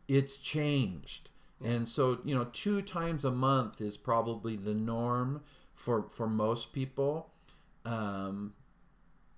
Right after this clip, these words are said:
Speaker 1: and it's not unusual to not see people for maybe a month or maybe even more than a month, and there not be, or there is a, um,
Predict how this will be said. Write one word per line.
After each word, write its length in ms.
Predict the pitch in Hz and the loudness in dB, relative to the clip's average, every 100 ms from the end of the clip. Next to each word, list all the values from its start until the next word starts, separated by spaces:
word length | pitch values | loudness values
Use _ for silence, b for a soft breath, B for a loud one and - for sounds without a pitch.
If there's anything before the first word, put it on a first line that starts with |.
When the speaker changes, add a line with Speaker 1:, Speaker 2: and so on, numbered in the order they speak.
| - - - - - - _ | -20 -20 -20 -20 -20 -20 _
Speaker 1:
and 160 | 135 135 | 4 4
it's 180 | 131 135 | 4 2
not 580 | 139 135 160 185 - - | 4 6 6 4 2 -4
unusual 800 | 120 117 113 113 107 107 110 107 | -2 0 0 0 -2 0 2 2
to 180 | - | -2
not 280 | 107 113 - | -2 0 -2
see 180 | - 117 | -4 -4
people 380 | - 117 117 107 | -4 -6 -2 -2
for 220 | - 107 | 0 -2
maybe 340 | 107 107 101 | 0 0 0
a 80 | 104 | 0
month 640 | 104 113 151 110 107 - - B B B | 2 4 6 4 0 -8 -18 B B B
or 120 | 113 120 | 0 2
maybe 320 | 123 127 120 | 2 2 0
even 300 | 120 104 110 | -4 -2 -2
more 260 | 113 143 | 0 0
than 160 | 165 117 | 2 0
a 60 | 104 | 0
month, 440 | 104 104 101 - b b _ | 0 0 -2 -6 b b _
and 340 | 123 123 120 113 | -2 0 0 0
there 220 | 120 117 | 2 2
not 440 | 117 120 123 107 | 2 2 2 0
be, 480 | 120 120 113 113 107 - b - | -4 -4 -4 -8 -12 -16 b 2
or 200 | 127 120 101 | 4 4 2
there 320 | 117 123 120 | 0 4 4
is 220 | 117 113 | 2 2
a, 280 | 123 113 - - - - | 0 0 -2 -8 -18 -8
um, 580 | 110 107 101 98 95 | -6 -4 -4 -4 -4